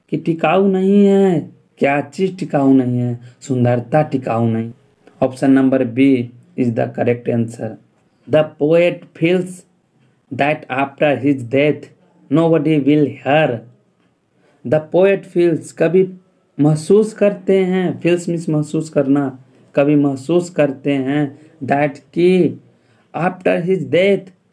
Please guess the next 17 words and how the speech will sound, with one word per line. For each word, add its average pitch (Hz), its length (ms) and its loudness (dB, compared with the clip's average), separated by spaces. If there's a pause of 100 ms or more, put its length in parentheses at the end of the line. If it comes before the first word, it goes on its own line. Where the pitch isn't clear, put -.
(340)
उसके 170 360 0
मरने 190 440 0
के 185 240 2
बाद 170 460 0 (460)
nobody 156 640 2
will, 143 280 2 (540)
कोई 180 280 4
नहीं 165 340 0
करेगा 151 600 2
उसे, 135 360 0 (320)
कोई 190 180 2
नहीं 180 320 0
करेगा 160 480 2
उसे। 147 380 2 (1600)
क्या 135 240 0
नहीं 147 260 0
करेगा? 143 720 0